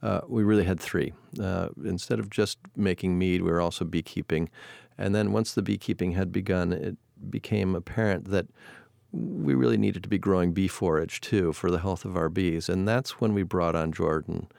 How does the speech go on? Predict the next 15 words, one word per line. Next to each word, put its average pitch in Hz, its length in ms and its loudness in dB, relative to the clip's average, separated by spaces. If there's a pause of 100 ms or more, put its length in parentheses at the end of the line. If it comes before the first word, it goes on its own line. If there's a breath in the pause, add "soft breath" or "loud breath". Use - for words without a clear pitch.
(280 loud breath)
Jordan 104 480 0
is 87 480 -2 (220)
a 95 100 -6
trained 110 340 0
horticulturalist 101 720 0
from 87 260 0
U 98 140 2
C - 120 -4
Davis, 92 580 0 (100)
um, 85 440 -6 (240)
and 95 400 -8
she - 260 -8
was 131 120 -2
brought 120 300 2
on 110 280 2